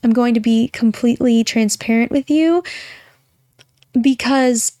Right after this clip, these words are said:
this was my first audition, live audition in years. And to be called back and in final consideration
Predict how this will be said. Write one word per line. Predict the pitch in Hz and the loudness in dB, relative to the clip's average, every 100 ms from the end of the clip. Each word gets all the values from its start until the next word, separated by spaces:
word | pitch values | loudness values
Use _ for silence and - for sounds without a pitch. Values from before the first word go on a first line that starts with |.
| _ - | _ -2
this | 240 311 | 0 0
was | 403 392 | -2 0
my | 349 | 0
first | 247 - 233 233 - | -2 -2 0 0 0
audition, | 247 226 - 214 208 208 220 _ - | 0 0 0 2 2 0 -2 _ -2
live | 240 233 233 | 0 0 0
audition | 214 208 196 214 196 202 208 _ _ _ _ | 0 0 0 0 2 0 -4 _ _ _ _
in | 262 233 | 0 2
years. | 233 214 208 208 - - - - _ - | 4 2 2 2 -2 -4 -6 -10 _ -4
And | 240 226 220 214 - _ _ _ _ _ - | -2 2 2 0 -4 _ _ _ _ _ -6
to | - | -4
be | 233 262 262 262 262 - _ _ _ _ _ | 0 2 2 2 0 -6 _ _ _ _ _
called | - 302 349 | -4 -2 0
back | 233 113 220 - - - _ _ | 0 -2 -4 -6 -12 -16 _ _
and | 277 254 | -2 0
in | 240 | 0
final | 240 247 | 0 -2
consideration | 269 254 254 240 226 214 - 214 214 | 0 -2 0 2 2 2 0 0 2